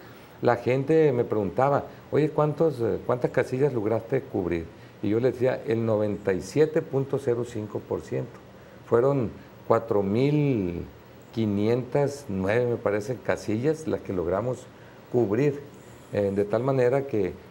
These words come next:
pues, prácticamente tuvimos una cobertura total. Eh, es por ello que, pues, yo ya no quise discutir después los resultados. Eh, la gente me decía, "¿No vas a impugnar?". No, les digo, "No, no tiene caso, no puedo impugnar cosas que ya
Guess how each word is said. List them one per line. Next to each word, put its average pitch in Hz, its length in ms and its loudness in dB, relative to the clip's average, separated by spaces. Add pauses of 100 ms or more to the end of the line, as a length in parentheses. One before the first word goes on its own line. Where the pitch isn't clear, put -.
pues, 101 100 0
prácticamente 127 720 0
tuvimos 120 300 -2
una 135 160 0
cobertura 110 500 0
total. 101 460 -4 (540)
Eh, 95 440 -2 (320)
es 107 100 2
por 123 200 2
ello 131 260 4
que, 90 320 0 (380)
pues, 120 140 0
yo 135 80 2
ya 160 100 4
no 160 140 0
quise 165 260 0
discutir 139 580 0
después - 320 2
los 139 100 2
resultados. 101 720 0 (440)
Eh, 95 340 0
la 95 120 0
gente 107 340 -2
me 120 80 0
decía, 110 160 0
"¿No 127 80 2
vas 139 120 2
a 156 40 2
impugnar?". 131 480 -2 (360)
No, 151 140 -2
les 151 140 0
digo, 135 200 0
"No, 123 300 -2 (400)
no 123 180 2
tiene 131 240 2
caso, 160 300 0
no 123 160 2
puedo 127 220 0
impugnar 127 640 0 (500)
cosas 135 340 4
que - 140 -2
ya 113 120 2